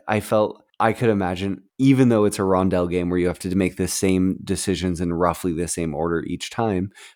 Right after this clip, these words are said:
potentially skipping ones and having meaningful sort of passing on whatever you do, could have played out so differently in terms of where the, the pivotal conflicts happen that could completely reshape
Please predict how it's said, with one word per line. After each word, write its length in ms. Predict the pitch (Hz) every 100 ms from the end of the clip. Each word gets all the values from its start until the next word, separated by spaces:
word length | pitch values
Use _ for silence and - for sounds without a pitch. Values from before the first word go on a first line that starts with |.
| -
potentially 400 | - 104 87 85
skipping 480 | - 101 92 90
ones 220 | 85 85 85
and 100 | 82
having 340 | 82 82 80
meaningful 680 | 82 85 82 - 78 78 71
sort 200 | - 80
of 100 | -
passing 440 | - 78 - 80
on 180 | 69 73
whatever 300 | 76 69 76
you 160 | 73 -
do, 440 | 151 170 98 101 - - _ _
could 160 | - 127
have 180 | 120 -
played 180 | 110
out 240 | 104 95 -
so 520 | - - - 165 143
differently 460 | 120 113 104 78 85
in 80 | 90
terms 240 | - 98
of 100 | 92
where 260 | 85 98 95
the, 240 | 95 82 - - _
the 80 | 107
pivotal 360 | - 113 101 92
conflicts 520 | - 90 98 127 120
happen 320 | 123 127 131
that 120 | 104
could 180 | - 92
completely 640 | 98 92 - 127 127 113
reshape 680 | 95 90 95 107 107 101 95